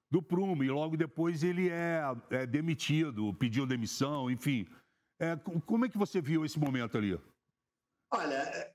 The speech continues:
Speaker 2: eu sou uma pessoa do debate. Eu sou, eu tô acostumado, eu, quando começou a, quando eu comecei a notar os excessos da Lava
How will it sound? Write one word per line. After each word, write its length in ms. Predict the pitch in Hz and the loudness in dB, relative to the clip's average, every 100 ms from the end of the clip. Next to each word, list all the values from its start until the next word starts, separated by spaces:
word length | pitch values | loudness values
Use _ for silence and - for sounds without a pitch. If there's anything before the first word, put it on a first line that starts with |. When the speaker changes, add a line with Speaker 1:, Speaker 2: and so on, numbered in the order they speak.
| - | -2
Speaker 2:
eu 160 | 226 | -2
sou 360 | 233 - 233 214 | 0 0 0 0
uma 180 | 190 156 | -2 -2
pessoa 380 | 123 - 165 170 | -4 -2 -2 0
do 100 | 170 | 0
debate. 800 | 165 - 107 98 - - 80 78 - _ _ _ | -2 -2 -2 -4 -6 -12 -16 -20 -20 _ _ _
Eu 120 | - 101 | -12 -8
sou, 540 | - 131 123 104 101 | -4 0 0 0 -4
eu 120 | - | -4
tô 100 | - | -4
acostumado, 640 | 123 - - 104 113 113 107 | -4 -6 -4 -2 -2 -2 -2
eu, 280 | 98 95 - | -2 -4 -4
quando 260 | 190 185 - | -2 0 0
começou 640 | 131 117 107 - 120 113 | 0 -2 -2 -2 0 0
a, 160 | 98 90 - | -2 -6 -10
quando 140 | - 123 | -4 -2
eu 100 | 127 | 0
comecei 380 | 131 120 - 139 | 0 0 -2 -2
a 60 | |
notar 400 | 127 113 - 113 | 0 -2 -4 -4
os 120 | 107 98 | -2 -2
excessos 540 | 92 - 113 - - | -4 -2 -2 -4 -6
da 80 | 95 | -4
Lava 260 | 98 92 | -2 -2